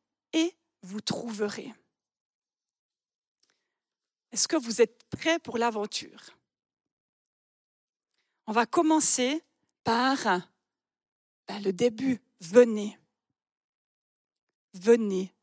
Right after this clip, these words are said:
nous dit Jésus. Il s'agit bien d'une invitation. Ici, c'est Jésus, il nous invite à venir. C'est pas un ordre. «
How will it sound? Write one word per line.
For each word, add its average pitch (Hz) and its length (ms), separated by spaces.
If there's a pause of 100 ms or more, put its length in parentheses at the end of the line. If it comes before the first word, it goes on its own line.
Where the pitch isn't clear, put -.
nous 196 180
dit 180 200
Jésus. 185 400 (560)
Il 294 80
s'agit 330 320
bien 339 240
d'une 240 320
invitation. 269 840 (840)
Ici, 320 340
c'est 285 280 (460)
Jésus, 330 380
il 311 60
nous 240 280
invite 240 520
à 214 120
venir. 214 400
C'est - 200
pas 370 220
un 240 160
ordre. « 190 560